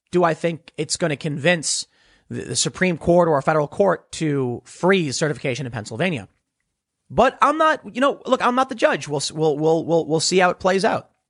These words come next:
And, uh, it's not over yet. As much as everybody wants to say Trump lose, lost, just give up, it seems like they're fighting really, really hard to erode Trump's base of support. I'll leave it there.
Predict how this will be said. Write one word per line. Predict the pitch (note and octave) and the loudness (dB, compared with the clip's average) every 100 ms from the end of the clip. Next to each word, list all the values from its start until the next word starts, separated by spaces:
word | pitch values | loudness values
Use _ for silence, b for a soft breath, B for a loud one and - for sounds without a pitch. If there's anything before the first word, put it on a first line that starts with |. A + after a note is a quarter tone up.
| _ b b b b | _ b b b b
And, | C#3+ D3 C#3 | 2 2 2
uh, | C#3 C3 B2 A#2 _ _ _ _ _ - | 2 2 0 -4 _ _ _ _ _ -10
it's | - | 0
not | G3 | 2
over | C4+ C#4 | 4 2
yet. | C3+ D#2+ - - _ b b b b b - | -2 -6 -14 -20 _ b b b b b 0
As | D#3+ | 2
much | D#3+ A3 A#3 | 4 4 4
as | G#3+ D#3 | 2 2
everybody | D#3+ F3+ F#3 F#3 | 0 2 2 2
wants | E3+ E3 | 4 2
to | D3 | 0
say | F3 - | -4 -2
Trump | - D#3+ | -2 -2
lose, | C3+ F3 D3+ C#3 - - | 0 2 2 -2 -6 0
lost, | D3+ C#3 | 2 2
just | - C#3 | 0 -2
give | D3+ C#3 | 0 2
up, | F#3+ D#3+ - _ _ _ | 2 0 -4 _ _ _
it | C#3+ | -8
seems | - F#3 B3+ | -2 0 2
like | D4+ | 0
they're | B3+ | 0
fighting | D3 - E3+ C#3+ A2+ | -2 0 0 0 -2
really, | D3 G#3 | 0 2
really | F#3 E3+ D3+ | 2 2 2
hard | D3+ D#3 C3 | 4 2 0
to | C#3 | -4
erode | A#2 D3 B2 G#2+ | 0 2 2 0
Trump's | D3 A#2+ | -4 -4
base | - B2 A2+ | -6 -6 -6
of | F#2+ | -6
support. | G#2 D3+ C#3+ _ _ _ | -6 -6 -6 _ _ _
I'll | B2+ | -2
leave | C#3+ | -2
it | B2 | 0
there. | A2+ | -2